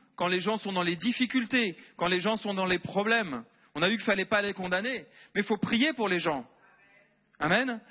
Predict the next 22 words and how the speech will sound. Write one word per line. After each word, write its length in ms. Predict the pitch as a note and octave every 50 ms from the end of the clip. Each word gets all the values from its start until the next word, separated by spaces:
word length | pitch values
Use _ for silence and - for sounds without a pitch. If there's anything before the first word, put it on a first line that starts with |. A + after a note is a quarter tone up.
| - -
Faut 120 | - G3 F3+
bénir 400 | D#3+ A3+ B3 C4+ D#4 E4 E4 D4
les 100 | A#3+ G3+
gens. 340 | F3 F#3+ F3+ D#3+ C#3+ C3 - _ _ _ _ _ _ _ _ _ _
Faut 140 | - - F#3+
imposer 420 | F#3+ G3 - B3 B3+ B3+ - D4 C#4
les 100 | C#4 C4
mains 280 | B3 C#4+ D#4 D#4+ D4
aux 120 | A#3+ G#3 G3+
gens 180 | F3 A3 A3+
qui 140 | A3 - G#3
sont 160 | - - G3+
malades. 520 | G3 F#3+ F#3 F#3+ G3 G3 F#3 D3+ C3+ A#2+ A#2 B2 - _ _ _ _ _ _ _ _ _ _
C'est 140 | - - F3+
pas 140 | - C4+ C4+
la 100 | B3+ A3
personne, 320 | F#3+ G3+ F#3 - B3 A#3
elle 120 | A3 G3+ F#3+
est 60 | F#3
malade, 320 | F#3+ G3 G#3+ B3 C4 B3 -
c'est, 160 | - F#3+ F3
ah, 800 | D#3 C#3 E3 F#3 F#3+ F3 D#3 C3+ C3+ C#3 - - A#2 - - -